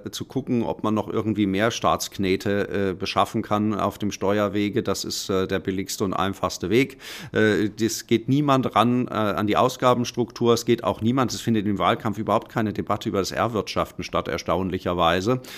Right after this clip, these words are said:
Äh, das ist alles nicht der Fall. Ich glaube, dass wir das, was wir jetzt haben, ähnlich wie nach der Finanzkrise durchaus durch das Einschlagen eines Wachstumspfades retten können.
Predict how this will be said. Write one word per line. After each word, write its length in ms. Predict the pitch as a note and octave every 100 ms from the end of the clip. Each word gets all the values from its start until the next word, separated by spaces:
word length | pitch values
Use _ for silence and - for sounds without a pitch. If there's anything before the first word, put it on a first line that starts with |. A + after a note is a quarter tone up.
| G#3 D3+
Äh, 260 | F#2+ G2 G2
das 220 | G#2 -
ist 140 | G2
alles 340 | - G#2 G#2+ -
nicht 200 | G#2+ -
der 80 | F#2
Fall. 400 | F#2+ G2 C3 B2 - _ _ - -
Ich 160 | A2+ -
glaube, 340 | - A#2+ C3
dass 260 | A#2+ A#2 -
wir 120 | A2+
das, 260 | G#2+ A2 A#2+
was 180 | A2
wir 60 | G#2+
jetzt 380 | G2+ G#2 - -
haben, 420 | F#2 G#2+ A#2 A#2+ - - -
ähnlich 420 | - A2 B2 A#2 A#2
wie 60 |
nach 220 | G#2+ G#2+
der 100 | -
Finanzkrise 760 | G#2+ G2 G2 A2+ - A#2 G#2+ A2
durchaus 500 | G#2+ A2 F2+ G#2+ -
durch 140 | G#2+
das 120 | G2+ -
Einschlagen 560 | F2+ G#2+ - G2+ G2+
eines 280 | E2 G2 F2
Wachstumspfades 960 | E2 - - G2+ - G2 F#2+ G2 - -
retten 320 | - - B2+
können. 460 | - B2 C#3 E3